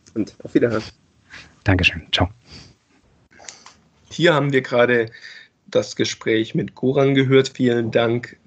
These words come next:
Speaker 1: dass du Studiogast warst, äh, sozusagen digital.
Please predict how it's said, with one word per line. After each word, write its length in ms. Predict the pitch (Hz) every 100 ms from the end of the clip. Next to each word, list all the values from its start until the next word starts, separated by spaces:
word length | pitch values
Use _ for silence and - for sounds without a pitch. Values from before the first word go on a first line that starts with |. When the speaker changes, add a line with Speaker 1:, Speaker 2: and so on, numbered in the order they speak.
| _
Speaker 1:
dass 300 | 120 110 -
du 360 | 117 110 107 110 _
Studiogast 680 | - - 160 156 143 139 139
warst, 520 | 135 135 135 - -
äh, 320 | - 120 117 120
sozusagen 840 | 120 123 - 123 117 113 120 127
digital. 680 | 123 120 120 - 117 127 135